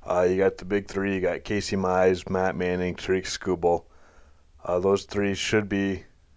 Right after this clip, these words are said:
so especially Skubal and Mize, they should be opening day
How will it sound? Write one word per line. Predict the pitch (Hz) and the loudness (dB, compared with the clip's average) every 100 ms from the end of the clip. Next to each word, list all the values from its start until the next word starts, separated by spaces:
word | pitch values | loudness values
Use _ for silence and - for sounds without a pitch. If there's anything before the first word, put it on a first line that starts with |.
| - _ _ - - - | -20 _ _ -20 -20 -10
so | - | -4
especially | 101 - 117 104 | 2 4 4 4
Skubal | 87 - 123 107 | -2 2 4 4
and | 98 | 4
Mize, | 98 92 87 | 6 6 4
they | 95 95 | 2 0
should | 101 90 | 0 -2
be | 87 | 2
opening | 87 85 85 85 | 2 2 -4 -2
day | 80 80 | 0 0